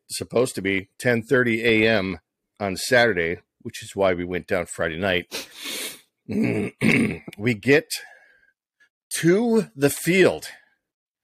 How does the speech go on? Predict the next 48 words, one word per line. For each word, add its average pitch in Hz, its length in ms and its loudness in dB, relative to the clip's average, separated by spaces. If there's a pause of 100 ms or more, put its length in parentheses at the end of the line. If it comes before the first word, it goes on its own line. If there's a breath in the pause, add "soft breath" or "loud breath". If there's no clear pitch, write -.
(480)
after 185 420 4
they 151 180 2
already 151 220 4
said, 135 320 2
"Oh, 143 260 6
okay, 123 380 0
we're 120 200 -8
gonna 143 120 -4
make 127 220 -4
it 110 60 -8
eleven 101 300 -2
thirty 92 260 -8
instead." 80 520 -8 (100)
Okay, 165 260 -4
all 147 180 -2
right, 131 180 -4
fine. 98 340 -4 (600)
So - 120 -6
we 113 60 4
get 147 200 4
to 160 100 -8
the 156 80 -2
field. 123 480 2 (120)
We 107 60 -20
get 180 200 -4
to 220 60 -8
the - 60 -10
field, 185 180 0
and 170 60 -2
then 214 220 2
they 190 100 2
tell 110 240 2
us, 101 160 0 (140)
"Oh, 143 220 4
the 131 80 -8
field's 156 280 -2
closed." 143 400 0 (300 loud breath)
It's 165 160 -4
like - 260 0
John 170 300 0
Candy 110 600 -4 (420)
from 104 500 0 (300)
Vacation 117 760 0
staying 107 340 0
outside 101 460 2
of 92 240 -2
Wally 95 300 2
World. 80 460 -4